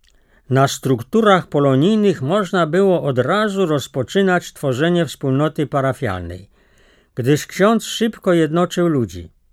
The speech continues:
Nie były to wielkie wspólnoty. W Archangelsku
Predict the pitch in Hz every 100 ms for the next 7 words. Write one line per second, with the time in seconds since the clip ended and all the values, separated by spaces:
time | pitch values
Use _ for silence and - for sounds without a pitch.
0 | _ _ _ - 135 156 247 247 202 151
1 | 127 156 151 160 135 - 139 127 101 82
2 | - 101 _ - - - - - - _
3 | 107 165 226 185 147 123 120 98 - -
4 | 135 202